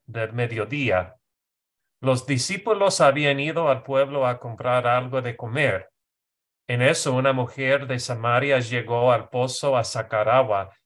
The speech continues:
y Jesús le dijo, "Dame un poco de agua." Pero como los judíos no tienen trato con los samaritanos, la mujer le respondió,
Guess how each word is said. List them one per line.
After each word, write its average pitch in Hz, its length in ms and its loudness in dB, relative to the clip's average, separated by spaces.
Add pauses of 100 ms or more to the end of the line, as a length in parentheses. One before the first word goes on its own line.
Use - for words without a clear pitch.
(140)
y 135 100 -8
Jesús 135 480 -6
le 139 140 2
dijo, 135 580 0
"Dame 143 420 2
un 127 160 -4
poco 131 280 -2
de 117 140 -2
agua." 104 440 -2 (1040)
Pero 143 300 2
como 170 240 -2
los 165 220 -4
judíos 156 600 -2
no 156 220 -2
tienen 143 800 -2 (180)
trato 139 640 2 (160)
con 127 200 -4
los 123 120 -2
samaritanos, 120 1080 -2 (460)
la 123 220 4
mujer 151 480 0
le 135 220 6
respondió, 127 1000 0